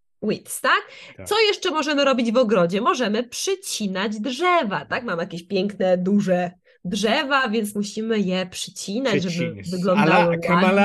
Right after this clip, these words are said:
Speaker 1: ładnie.
Speaker 2: angielski jest sto procent lepiej, bo <laughs> cut the grass, cut the trees, ale <laughs> kosić po polsku, przycinać, a na pewno ja będę pamiętać ten słowo.
Speaker 1: Wiesz, polskie
Speaker 2: A co
Speaker 1: jest
Speaker 2: jest
Speaker 1: bardzo
Speaker 2: moje włosy,
Speaker 1: precyzyjne,
Speaker 2: kiedy
Speaker 1: tak?
Speaker 2: robić,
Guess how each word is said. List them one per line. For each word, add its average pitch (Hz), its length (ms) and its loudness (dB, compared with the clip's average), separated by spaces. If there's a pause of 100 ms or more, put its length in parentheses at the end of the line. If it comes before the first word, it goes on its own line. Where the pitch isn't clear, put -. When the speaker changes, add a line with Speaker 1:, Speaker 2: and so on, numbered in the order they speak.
Speaker 1:
ładnie. 190 160 -2
Speaker 2:
angielski 165 480 -2
jest 147 300 -2
sto 160 280 -6
procent 117 440 -6
lepiej, 113 360 -2
bo 120 200 -2 (280)
<laughs> 165 320 -4
cut 233 220 -2
the 185 120 2
grass, 180 420 0
cut 214 280 -4
the 196 80 -2
trees, 175 480 -2
ale 151 280 -6 (460)
<laughs> 233 500 -2
kosić 208 800 0 (100)
po 185 120 -4
polsku, 208 500 0 (260)
przycinać, 208 1000 -2 (160)
a 202 120 0
na 175 200 -2
pewno 208 400 2
ja - 140 4
będę 170 340 -2
pamiętać 170 680 -2
ten 139 240 -8
słowo. 139 520 -6 (680)
Speaker 1:
Wiesz, 247 460 2
polskie 262 260 4
Speaker 2:
A 185 60 6
co 294 200 6
Speaker 1:
jest 269 80 6
Speaker 2:
jest 240 120 6
Speaker 1:
bardzo 233 60 2
Speaker 2:
moje 240 200 6
włosy, 220 240 6
Speaker 1:
precyzyjne, 196 260 4
Speaker 2:
kiedy 190 280 4
Speaker 1:
tak? 190 120 4
Speaker 2:
robić, 170 300 0